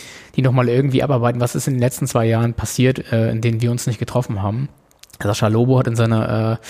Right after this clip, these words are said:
äh, äh, in seiner Keynote, ähm, ja, ich glaube, zwanzig Minuten über Digitalisierung in Deutschland nochmal,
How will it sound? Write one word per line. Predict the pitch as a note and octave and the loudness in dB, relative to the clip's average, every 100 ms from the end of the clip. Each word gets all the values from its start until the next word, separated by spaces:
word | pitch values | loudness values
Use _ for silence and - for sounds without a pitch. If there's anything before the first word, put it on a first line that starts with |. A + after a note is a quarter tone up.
| - - - - - | -16 -16 -16 -20 -6
äh, | - | 0
äh, | A#2+ A#2 A#2 | 2 2 0
in | A#2 | 0
seiner | A#2 A#2 A2 | 2 2 2
Keynote, | A2 - C3 B2+ B2+ | 0 0 2 2 2
ähm, | A#2+ A#2 A#2 | 0 0 -2
ja, | B2+ A#2+ - F#3 G3+ | 0 0 0 -4 -12
ich | - | -4
glaube, | A2+ A2 A2 - - G3+ - _ - | 0 2 0 -4 -16 -20 -20 _ -8
zwanzig | - B2+ E3+ D3 | -2 0 0 2
Minuten | C3+ C3 F#3 E3+ D3+ | 2 2 2 2 0
über | C3+ C3 | 2 0
Digitalisierung | B2+ C#3 C#3 B2 A#2 A#2+ D3 C#3+ | 0 0 2 2 2 2 2 2
in | B2 | 0
Deutschland | A2 C3+ - D3 C#3+ | 0 0 0 -2 -2
nochmal, | C3+ C#3 C3 C3 C3 B2+ - A#2+ A2+ A2+ A#2 | -2 -2 0 2 2 0 0 -2 0 -2 -4